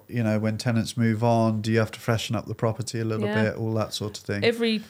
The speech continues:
Speaker 2: what, seven to ten years, you're gonna need to put a kitchen in.
Speaker 1: Yeah.
Speaker 2: Maybe sooner if it
Speaker 1: Yeah,
Speaker 2: gets
Speaker 1: yeah.
Speaker 2: trashed or whatnot.
Speaker 1: Yeah.
Speaker 2: But at,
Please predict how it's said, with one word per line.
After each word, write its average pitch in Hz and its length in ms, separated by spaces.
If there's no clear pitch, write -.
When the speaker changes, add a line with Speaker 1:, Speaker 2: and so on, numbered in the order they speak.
Speaker 2:
what, 202 220
seven 214 240
to - 60
ten 214 220
years, 226 180
you're 196 80
gonna 208 60
need 208 180
to - 80
put - 40
a - 20
kitchen - 340
in. 202 180
Speaker 1:
Yeah. 95 160
Speaker 2:
Maybe 185 240
sooner 196 340
if 170 80
it - 160
Speaker 1:
Yeah, 107 200
Speaker 2:
gets 110 220
Speaker 1:
yeah. - 60
Speaker 2:
trashed 165 340
or 180 60
whatnot. 170 420
Speaker 1:
Yeah. - 60
Speaker 2:
But - 180
at, 202 140